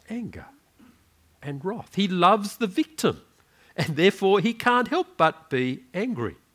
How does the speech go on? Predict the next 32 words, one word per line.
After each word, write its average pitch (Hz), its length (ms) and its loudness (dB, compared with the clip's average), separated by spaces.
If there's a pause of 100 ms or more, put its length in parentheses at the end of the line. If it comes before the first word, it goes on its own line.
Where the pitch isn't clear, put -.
(1080)
How 165 140 6
does 156 180 2
God 143 280 6
respond 147 500 0
to 156 80 -4
the 139 200 2
endless 143 440 -2
train 180 540 -2
of 135 140 0
human 147 340 2
evil, 143 340 0
of 101 160 -8 (280)
murder 127 600 4
and 113 120 2
slander, 127 560 0
of 117 100 -2
abuse 117 440 0
and 139 120 0
assault, 131 440 -2
of 123 160 -4 (360)
deceit 139 440 0
and 147 140 -2
destruction? 139 640 -6 (1000)
To 160 80 0
human 185 420 2
even, 160 380 2 (340)
evil 160 320 2
piled 180 400 4
up 180 120 0
to 190 80 -2
the 175 120 -2
sky? 139 520 -2